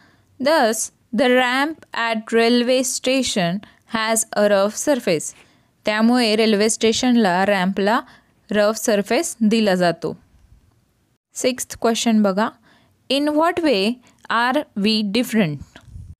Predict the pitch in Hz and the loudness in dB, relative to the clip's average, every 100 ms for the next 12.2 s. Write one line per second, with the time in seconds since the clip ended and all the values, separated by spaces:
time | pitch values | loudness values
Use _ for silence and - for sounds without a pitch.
0 | _ - 254 - 285 277 247 240 269 269 | _ -2 0 2 0 0 0 0 0 2
1 | 254 226 226 294 262 220 220 214 185 190 | 0 2 0 0 0 2 2 2 0 0
2 | - 240 294 233 185 185 151 - _ _ | 0 -2 0 2 2 -2 -4 -10 _ _
3 | 220 240 208 185 - 208 214 220 220 220 | 2 4 4 0 -2 -6 -2 0 2 2
4 | 233 208 208 214 220 220 220 190 220 220 | 2 2 4 4 2 0 0 2 2 2
5 | 233 240 240 - - 196 208 202 202 208 | 2 2 0 -2 -4 -2 2 2 2 0
6 | 214 196 190 190 233 254 247 226 214 214 | 0 0 2 2 2 2 2 2 2 2
7 | 202 196 180 160 123 - _ _ _ _ | 2 2 0 -2 -4 -8 _ _ _ _
8 | _ _ _ _ _ _ _ - 285 277 | _ _ _ _ _ _ _ -2 0 0
9 | - 240 285 294 302 311 302 285 294 294 | 0 -2 -2 0 -2 0 0 2 2 2
10 | 285 294 285 262 262 277 277 240 196 226 | 0 -2 -2 -2 -2 -2 0 0 0 0
11 | 220 220 - 247 240 247 254 240 233 226 | 0 -2 -2 0 0 0 0 0 2 0
12 | 233 | 0